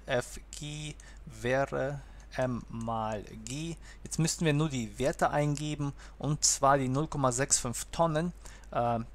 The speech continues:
die wandeln wir aber gleich um in Kilogramm, und zwar zeige ich euch, äh, wieso in ein paar Augenblicke. Und zwar wären das sechshundertfünfzig Kilogramm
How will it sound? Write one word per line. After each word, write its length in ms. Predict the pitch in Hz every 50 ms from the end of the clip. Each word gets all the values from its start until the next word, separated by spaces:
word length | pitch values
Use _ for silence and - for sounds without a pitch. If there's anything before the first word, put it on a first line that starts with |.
| -
die 120 | - 113 107 123
wandeln 400 | 135 156 160 165 170 165 151 151
wir 180 | 160 160 151
aber 200 | 147 143 139 131
gleich 460 | - - 127 139 151 175 175 - -
um 160 | - 165 160 147
in 140 | 135 127
Kilogramm, 640 | - - 190 185 160 135 - - 110 123 131 135 131
und 100 | 123 -
zwar 160 | - 131 127
zeige 300 | - - 135 135 139 135
ich 140 | 127 - -
euch, 340 | 123 120 120 - - - -
äh, 340 | - 127 120 113 113 110 113 - - - -
wieso 720 | 123 110 107 107 107 117 120 135 160 156 147 156 180 175 - - - - - - - - - - - -
in 140 | - 123 117
ein 100 | 117 113
paar 280 | - - 143 143 143
Augenblicke. 680 | 143 135 131 127 120 117 123 131 165 - - 131 131 143
Und 160 | 131 127 -
zwar 220 | - - 127 127
wären 220 | 135 135 135 139 131
das 280 | 127 123 - - -
sechshundertfünfzig 1300 | - 123 139 - - - 165 151 143 139 - - - - 143 135 131 - - - 117 107 101 - - - -
Kilogramm 760 | - - 151 160 165 160 - - - - 110 117 147 175